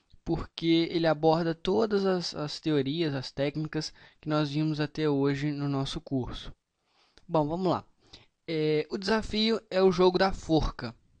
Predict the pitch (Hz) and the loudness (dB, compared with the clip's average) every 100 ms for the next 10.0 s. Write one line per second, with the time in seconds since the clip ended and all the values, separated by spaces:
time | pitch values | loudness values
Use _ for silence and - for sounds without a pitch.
0 | _ - 139 131 156 170 170 147 147 160 | _ -12 -8 -2 -2 -2 -2 -2 -2 -4
1 | 131 123 123 123 147 208 - 175 190 190 | -4 -4 -4 -6 -4 -6 -4 -2 -2 -2
2 | 202 202 - - _ - 202 208 - - | -6 -6 -12 -20 _ -6 -4 -4 -8 0
3 | 170 175 - _ _ _ _ _ _ _ | 0 0 -6 _ _ _ _ _ _ _
4 | _ _ _ _ - 156 165 - 214 - | _ _ _ _ -6 -4 -4 -6 -8 -10
5 | - 165 127 156 160 160 165 160 127 - | -10 -6 -4 -2 -2 -2 -2 -2 -4 -8
6 | - - _ - 123 127 143 143 131 117 | -18 -20 _ -16 -12 -8 -4 -2 -4 -8
7 | 110 _ - - - - _ _ _ _ | -14 _ -12 -10 -10 -14 _ _ _ _
8 | _ - - - 151 143 123 _ _ _ | _ -20 -20 -6 2 2 2 _ _ _
9 | - _ _ - 143 139 135 135 139 - | -20 _ _ -8 -4 -2 -2 -4 -4 -8